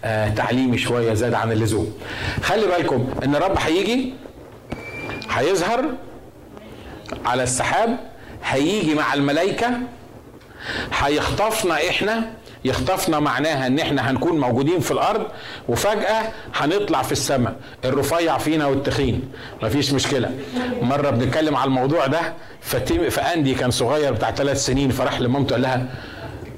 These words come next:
"ويسوع هيقدر يشيل بابا كمان لما يجي؟"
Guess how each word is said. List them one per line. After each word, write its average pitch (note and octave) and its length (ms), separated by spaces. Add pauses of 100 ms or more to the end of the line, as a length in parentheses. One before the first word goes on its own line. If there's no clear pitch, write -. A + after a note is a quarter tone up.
(160)
"ويسوع A2+ 400
هيقدر B2+ 440
يشيل D3 220
بابا C#3 280
كمان F3+ 340 (1300)
لما B2+ 300
يجي؟" F#3 300